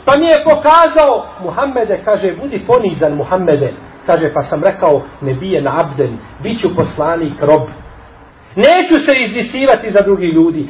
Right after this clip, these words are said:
I zato poslanika, sallallahu alejhi ve sellem, nisu mogli prepoznati kada dođu ljudi u jednu halku gdje sedi poslanik, sallallahu alejhi ve sellem, koji ga ne znaju.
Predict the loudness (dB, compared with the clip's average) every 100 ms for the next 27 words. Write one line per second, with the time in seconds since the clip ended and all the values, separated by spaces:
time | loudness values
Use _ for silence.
0 | -6 2 4 4 -2 -2 2 2 4 2
1 | 4 4 4 4 2 4 2 2 4 4
2 | 4 0 -2 2 4 4 2 -6 -4 0
3 | 2 4 2 0 -6 -10 -20 -20 -12 -4
4 | -2 -2 -4 -10 -20 -20 -20 -20 -20 -20
5 | -20 -20 -20 -8 0 2 2 0 -2 -2
6 | -6 -2 -2 -4 -4 -4 -4 -2 0 0
7 | -2 -4 -6 -4 -4 -2 -4 -4 -8